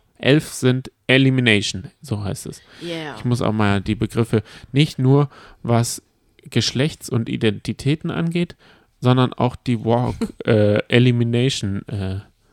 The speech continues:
Speaker 1: <laughs> Begrifflichkeiten gut,
Speaker 2: Ja, das
Speaker 1: äh,
Speaker 2: stimmt.
Speaker 1: präzise, weil man
Speaker 2: Wenn
Speaker 1: sagt
Speaker 2: wir schon
Speaker 1: ja,
Speaker 2: einen Podcast darüber machen.
Speaker 1: genau,
Speaker 2: Ja.
Speaker 1: Sprache ist ja wie ein, äh, wie heißt es, Skalpell.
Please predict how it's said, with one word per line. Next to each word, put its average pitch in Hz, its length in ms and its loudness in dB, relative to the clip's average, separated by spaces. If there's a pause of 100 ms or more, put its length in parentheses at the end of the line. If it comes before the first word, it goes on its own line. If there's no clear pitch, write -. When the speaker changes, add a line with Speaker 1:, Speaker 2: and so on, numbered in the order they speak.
(680)
Speaker 1:
<laughs> - 1600 -10
Begrifflichkeiten 143 1040 0
gut, 123 220 0
Speaker 2:
Ja, 214 200 -2
das 131 100 2
Speaker 1:
äh, 127 120 2
Speaker 2:
stimmt. - 140 -14 (100)
Speaker 1:
präzise, 143 380 2 (380)
weil 127 260 2 (320)
man 123 120 4
Speaker 2:
Wenn 196 60 4
Speaker 1:
sagt 247 160 6
Speaker 2:
wir - 40 2
schon 254 160 4
Speaker 1:
ja, 170 80 4
Speaker 2:
einen 240 80 0
Podcast 226 360 -4
darüber 202 280 0
machen. 190 180 0
Speaker 1:
genau, 180 340 6
Speaker 2:
Ja. - 180 -8
Speaker 1:
Sprache 165 800 0
ist - 160 -2
ja 151 80 4 (120)
wie 147 360 -2
ein, 127 540 0
äh, 117 600 2
wie 120 120 0
heißt 127 160 -2
es, 127 80 -6
Skalpell. 131 560 0